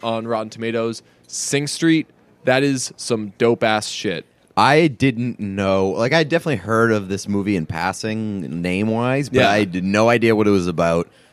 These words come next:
Speaker 2: Uh, I hadn't heard much about it in terms of reviews or anything. Like, nobody recommended it to me. So this was a, it was a, I was going in blind.
Speaker 1: Yeah.
Speaker 2: Going in blind.
Speaker 1: I will, so I watched it Saturday morning, and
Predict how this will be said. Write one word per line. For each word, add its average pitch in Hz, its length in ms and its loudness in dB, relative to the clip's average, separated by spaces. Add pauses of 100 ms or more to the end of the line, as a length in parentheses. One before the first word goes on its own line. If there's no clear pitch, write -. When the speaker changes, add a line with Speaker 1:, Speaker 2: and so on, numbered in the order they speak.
Speaker 2:
Uh, 80 440 -2
I 85 60 -6
hadn't 117 260 0
heard 110 240 2
much 101 300 0
about 98 200 2
it 95 60 2
in 82 80 -4
terms 92 260 -4
of 82 120 -4
reviews 85 420 2
or 87 100 2
anything. 82 420 -4
Like, 78 180 -4
nobody 104 380 2
recommended 87 520 0
it 80 120 -4
to 90 140 -4
me. 82 240 -4 (720)
So 90 440 0
this 101 260 -4
was 117 160 -2
a, 127 400 2
it 139 60 2
was 139 200 2
a, 147 80 0 (160)
I 110 120 0
was 117 100 -4
going 131 200 0
in 127 100 -4
blind. 104 400 0 (260)
Speaker 1:
Yeah. 143 160 6
Speaker 2:
Going 123 120 4
in 117 40 -2
blind. 78 400 -2
Speaker 1:
I 156 220 2
will, 151 380 0
so 147 180 2
I 156 180 4
watched 160 500 -2
it 139 220 0
Saturday 123 580 0
morning, 107 600 0 (380)
and 101 500 -2